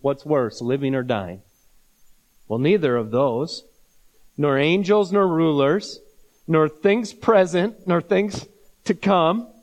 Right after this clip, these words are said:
nor powers,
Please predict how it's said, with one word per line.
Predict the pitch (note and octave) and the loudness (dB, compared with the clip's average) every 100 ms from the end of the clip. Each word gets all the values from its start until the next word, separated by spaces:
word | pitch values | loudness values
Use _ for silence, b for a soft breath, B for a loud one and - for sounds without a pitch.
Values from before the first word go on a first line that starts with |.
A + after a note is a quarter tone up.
| _ _ _ - _ _ _ _ _ _ _ _ - _ _ _ _ _ _ _ - _ _ _ _ _ _ _ _ | _ _ _ -20 _ _ _ _ _ _ _ _ -20 _ _ _ _ _ _ _ -20 _ _ _ _ _ _ _ _
nor | D#3 E3+ G#3+ | -2 0 0
powers, | - G#3+ F#3+ E3 F3+ A#3+ B3 - | 0 2 4 4 2 0 -6 -16